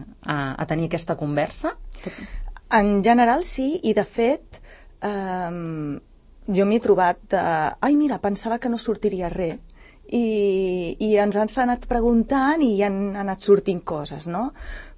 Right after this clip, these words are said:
Speaker 2: Sobretot, bueno, a veure, hi ha gent que és més
Speaker 1: Extrovertida, no?
Speaker 2: extrovertida, hi ha gent que és més, més reservada en aquest cas, no? I és com, "És que no se m'acut què puc dir." I per això jo vaig preguntant des de com era,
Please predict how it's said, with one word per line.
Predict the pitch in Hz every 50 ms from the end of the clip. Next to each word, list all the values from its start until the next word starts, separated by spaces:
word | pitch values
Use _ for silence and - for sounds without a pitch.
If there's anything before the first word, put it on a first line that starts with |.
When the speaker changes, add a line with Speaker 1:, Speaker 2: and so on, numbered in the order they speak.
| - - - - - -
Speaker 2:
Sobretot, | - - - 214 202 202 202 - 202 214 214 214 - - - - - - - - - -
bueno, | - 180 151 147 139 - - -
a | - 160
veure, | 160 - 196 175
hi | 160 160
ha | 160 160
gent | 160 175 170 165
que | - 156
és | - 160
més | 151 151 151 147 147 - - - - - - - - - - - - -
Speaker 1:
Extrovertida, | - - - - 147 135 135 143 175 165 175 185 180 156 156 208
no? | 226 254
Speaker 2:
extrovertida, | 254 247 285 302 - 220 202 196 196 196 185 226 208 208 233 226
hi | 202
ha | 180
gent | 160 180 175 160
que | 180
és | 170
més, | 175 170 170 170 165 175 175 170
més | 175 165 165 160
reservada | 165 175 - 185 170 165 156 156 175
en | 185
aquest | 185 185 170 -
cas, | - 190 165 165 170 175
no? | 170 170 208
I | 220 185 165 170 165
és | 165 165
com, | - - 180 180 180
"És | 175 - -
que | 190 175
no | 175 180
se | - 208
m'acut | 185 175 - - 180 175 - - - - - - - - - - - - - -
què | 220 202
puc | 208 214 196 196 - 151
dir." | 143 156 147 - - - - - - - - - - - - -
I | 220 214 202 190 180 180
per | 196 180
això | - - 175 160
jo | 156 143
vaig | 135 151 -
preguntant | - 160 156 160 170 170 160 - 190 185 185 190 196 196 208 196
des | 175 147 147 147 160
de | 165 135 131 127 139 131 107 - -
com | - 180 175 165 165
era, | 160 156 151 151 156 156 156 156 156 156 156 156 156 156 156 156